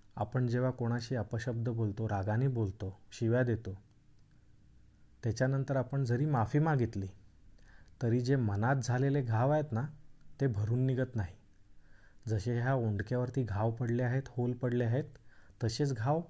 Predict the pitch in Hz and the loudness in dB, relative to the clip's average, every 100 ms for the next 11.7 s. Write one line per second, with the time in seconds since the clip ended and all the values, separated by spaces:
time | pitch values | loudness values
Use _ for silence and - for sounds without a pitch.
0 | - 113 110 120 - - 107 104 101 98 | -2 2 2 2 -2 -2 0 0 0 -4
1 | - 95 90 - - - - - - - | -6 -10 -10 -14 -20 -20 -20 -20 -20 -10
2 | 107 110 113 113 107 127 170 - 120 98 | -2 0 2 -2 -4 -4 -4 -6 -4 -4
3 | - 110 104 147 107 107 104 98 - - | -2 -4 -2 0 0 0 -2 -6 -6 -14
4 | 104 - - - - - - - - - | -14 -14 -20 -20 -20 -20 -20 -20 -20 -20
5 | - - 110 101 104 117 113 120 101 - | -18 -6 -2 -2 0 4 4 4 0 0
6 | 117 117 104 90 135 143 - - - - | -2 -2 -6 -2 -2 -2 -6 -20 -20 -20
7 | - - - - - _ - - - _ | -20 -20 -20 -20 -20 _ -20 -20 -20 _
8 | - - - - - - - - 120 127 | -20 -20 -20 -20 -20 -20 -14 -4 -2 0
9 | 131 - - - 117 110 110 143 147 156 | -2 -8 -16 -2 2 2 2 2 2 4
10 | 117 110 104 98 - - 113 107 104 120 | 4 4 2 -2 -4 -4 0 0 0 2
11 | 113 101 95 - - 110 98 | 2 2 -2 -2 0 0 0